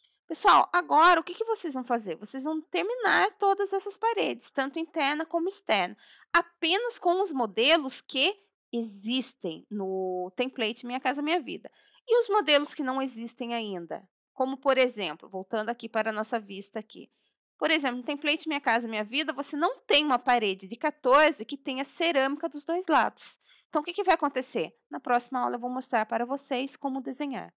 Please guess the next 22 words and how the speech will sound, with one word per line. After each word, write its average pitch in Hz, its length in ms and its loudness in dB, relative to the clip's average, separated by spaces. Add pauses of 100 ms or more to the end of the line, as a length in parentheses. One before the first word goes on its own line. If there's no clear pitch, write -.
(120)
ok? 359 400 0 (240)
Então, 330 160 -2
vamos 349 260 4
lá, 254 160 4
pessoal. 240 320 0
Desenha 240 480 0
aí 302 280 2 (300)
todas 370 340 4
as 339 100 -4
paredes 226 460 -2
possíveis 269 800 -8 (160)
do 247 300 2
apartamento 226 680 -4
modelo. 196 380 -12 (800)
Bem, 277 180 -6
pessoal, 262 440 -4
então 247 220 -10
eu 302 120 -6
dei 285 100 -6
uma 277 140 -4
paradinha 247 500 -4
no 320 120 -6